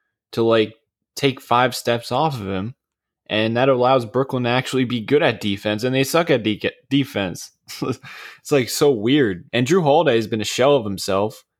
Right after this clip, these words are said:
Chris Middleton stepped up last game, but he's been pretty much useless as well. It's just a, the Bucks have crumbled again. It seems like they still have a chance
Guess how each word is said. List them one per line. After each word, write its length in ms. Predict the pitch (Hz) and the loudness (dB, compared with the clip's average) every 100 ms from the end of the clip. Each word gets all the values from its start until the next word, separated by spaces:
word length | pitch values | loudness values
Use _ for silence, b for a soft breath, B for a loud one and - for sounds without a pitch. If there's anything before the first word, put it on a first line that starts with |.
| _ _ - | _ _ -2
Chris 200 | 160 143 | 0 2
Middleton 400 | 151 139 - 101 | 2 2 -2 -8
stepped 380 | - 117 - | -2 -2 2
up 180 | 117 117 | 0 2
last 340 | 110 101 104 - | 0 0 -2 -6
game, 280 | 101 104 101 | -4 -4 -4
but 280 | 98 98 - _ _ _ _ | -4 -4 -8 _ _ _ _
he's 160 | - 139 | -4 -2
been 160 | 123 104 | -2 -2
pretty 220 | - 113 | -2 0
much 260 | 107 101 98 | 0 -2 -2
useless 420 | 101 - 110 104 | -4 -2 -2 0
as 160 | 92 90 | -4 0
well. 340 | 110 113 104 | 2 2 0
It's 140 | 101 | -2
just 180 | - 123 | -6 -2
a, 180 | 95 69 - _ _ _ _ - | 0 -2 -6 _ _ _ _ -10
the 60 | 110 | 0
Bucks 260 | 139 147 | 0 2
have 160 | 151 - | -2 -2
crumbled 500 | - 143 147 143 131 | 0 2 4 2 2
again. 480 | 107 101 113 151 117 | -2 0 0 2 0
It 140 | 101 | -4
seems 420 | - - 160 147 | -6 -2 0 0
like 200 | 107 101 | 0 0
they 100 | 107 | -2
still 180 | 110 185 | -2 0
have 100 | 135 | 0
a 40 | 107 | -2
chance 560 | - 147 143 110 - | 0 2 2 0 -6